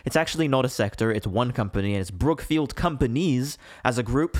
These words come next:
I put them all together because at the end of the day, they're all, uh, you know, backed by the larger corporation. So,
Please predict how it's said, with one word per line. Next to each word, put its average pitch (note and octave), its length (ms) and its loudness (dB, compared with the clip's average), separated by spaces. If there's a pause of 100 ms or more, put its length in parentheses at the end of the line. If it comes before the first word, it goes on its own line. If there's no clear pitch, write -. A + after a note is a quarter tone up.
(300)
I C#3+ 60 2
put G#3 240 0
them F3+ 140 2
all F3+ 80 2
together D3 400 0
because C3 260 -2
at A#2 120 0
the A#2+ 100 0
end B2+ 100 0
of B2+ 60 0
the B2+ 80 2
day, A#2+ 180 2
they're G#2+ 240 2
all, A2+ 340 0
uh, G2 260 0 (100)
you A2+ 80 0
know, G2 80 0
backed A2 400 -2
by G2+ 260 2 (260)
the B2+ 220 2
larger A#2 300 2
corporation. A#2+ 720 0
So, G#2 320 2